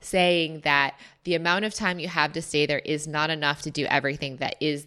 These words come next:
there to do. That's not even something in New York, which I guess you could probably spend a whole lifetime trying to do things in New York, but still, you know, no one says when you go to New York, "Oh, that's not enough time." You just kind of deal with whatever time frame you have and find things to do within that frame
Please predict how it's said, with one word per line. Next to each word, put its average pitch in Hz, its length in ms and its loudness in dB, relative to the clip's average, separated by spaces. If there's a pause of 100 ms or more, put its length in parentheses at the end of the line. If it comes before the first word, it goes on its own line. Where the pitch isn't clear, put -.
there 135 200 2
to 143 160 -4
do. 147 320 2 (300)
That's 185 260 0
not 214 220 2
even 226 180 -2
something 208 300 -2
in 196 160 -2
New 185 80 -2
York, 220 300 0
which 175 140 0
I 175 60 2
guess 202 220 0
you 208 60 -4
could 196 140 -4
probably 196 260 2
spend 185 200 -2
a 175 40 2
whole 214 200 0
lifetime 190 480 0
trying 143 220 2
to 147 80 -2
do 156 120 -2
things 156 280 -4
in 156 80 -4
New 147 80 -6
York, 147 280 -2 (260)
but - 160 -4
still, 226 680 2 (140)
you 180 140 2
know, 143 300 0 (180)
no 190 240 6
one 202 180 6
says 185 320 4
when 175 100 -4
you 165 60 -2
go 170 140 6
to 160 100 0
New 160 100 -4
York, 190 320 4
"Oh, 175 140 8
that's 156 240 4
not 165 260 0
enough 143 400 -2
time." 160 540 4
You 175 140 -2
just 180 160 -2
kind 190 180 2
of 175 100 -2
deal 180 200 6
with 190 160 0
whatever 165 240 2
time 160 260 0
frame 147 220 -6
you 170 80 -8
have 247 420 2
and 170 160 -4
find 240 300 4
things 196 220 -4
to 208 100 -6
do 156 240 0
within 156 420 -2
that 139 260 -2
frame 147 460 -2